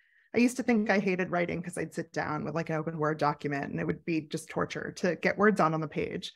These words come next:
I know now that if I record a voice memo to myself, that lets me talk out ideas at a speed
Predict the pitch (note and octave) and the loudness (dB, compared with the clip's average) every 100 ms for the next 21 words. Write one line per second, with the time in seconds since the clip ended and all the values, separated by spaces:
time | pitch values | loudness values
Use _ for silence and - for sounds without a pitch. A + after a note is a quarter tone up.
0 | _ - _ G3+ G#3 F#3+ G3 G3+ F3+ E3+ | _ -20 _ 4 6 6 6 6 6 4
1 | E3+ E3 E3 E3+ D#3+ D#3 D#3+ F#3 - G3 | 0 -2 0 0 2 0 -2 -4 0 2
2 | F3+ G#3+ B3+ D#4 G3+ E3 D3 D3 G#3+ - | 4 4 4 2 2 2 2 -2 -6 -6
3 | - E3+ E3 - - G3+ - _ _ _ | 0 0 0 -2 -2 -2 -8 _ _ _
4 | _ - G3+ F3 - F#3+ - F#3+ F#3+ F#3 | _ 4 4 2 2 0 2 2 4 2
5 | D#3 F3+ F#3 F3 F3 E3+ - - C#4 G3 | 2 2 4 4 2 -6 -8 -2 0 0
6 | D3+ G3+ | -2 -6